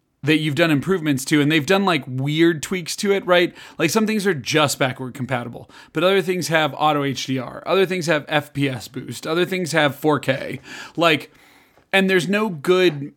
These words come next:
metric for that, and that grid website they used to have doesn't seem, like, there are remnants of it. Like, you can see old, outdated versions of it, but there's no new version of that that I could find easily. So,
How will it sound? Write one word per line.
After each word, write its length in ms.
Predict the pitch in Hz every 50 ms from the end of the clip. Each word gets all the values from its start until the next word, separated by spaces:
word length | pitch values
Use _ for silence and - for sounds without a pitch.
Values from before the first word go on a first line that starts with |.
| _ _ _
metric 600 | 156 143 143 139 139 139 - - 190 190 190 -
for 180 | - 214 208
that, 240 | 196 196 196 208 208
and 180 | - - 170 160 151
that 200 | 139 123 131 131
grid 320 | 120 135 143 160 175 180
website 520 | 175 180 196 190 185 175 - 208 196 196 185
they 80 | 196
used 240 | 190 190 196 190 - -
to 40 | 208
have 440 | 190 190 185 185 185 185 170 156 - - 131 127 - _ _ _
doesn't 340 | - 160 160 160 165 175 165
seem, 480 | - - 170 160 160 165 165 160 139 - - - - _
like, 240 | 156 160 165 147 -
there 260 | 190 190 196 185 170
are 80 | 151 135
remnants 600 | 131 139 131 151 165 185 196 185 165 143 127 -
of 180 | 131 127 117 127
it. 200 | 135 147 - -
Like, 160 | 139 135 120
you 80 | 147 151
can 100 | 160 151
see 220 | 151 - 170 160
old, 260 | 147 151 156 151 147
outdated 520 | 143 143 143 143 139 - 143 147 139 139 117
versions 420 | 113 135 143 147 135 143 135 123 113
of 120 | 123 120
it, 180 | 131 123 113 123
but 200 | - 139 135 131
there's 180 | 160 165 156 165
no 180 | 185 190 202
new 400 | 196 190 180 185 185 185 180 165
version 380 | 135 151 160 160 143 135 147 143
of 100 | 135 120
that 320 | 123 127 131 131 123 - _ _ _ _ _ _ _ _ _ _ _ _ _ _ _
that 140 | 143 143 151
I 140 | 165 175 170
could 160 | 151 135 -
find 400 | - 123 127 127 - - 135 - _ _ _ _ _ _ _ _
easily. 520 | 165 165 156 131 110 117 - - - - - - _ _ _ _ _ _ _ _ _ _ _ _ _ _
So, 460 | _ - - 214 190 175 156 123 -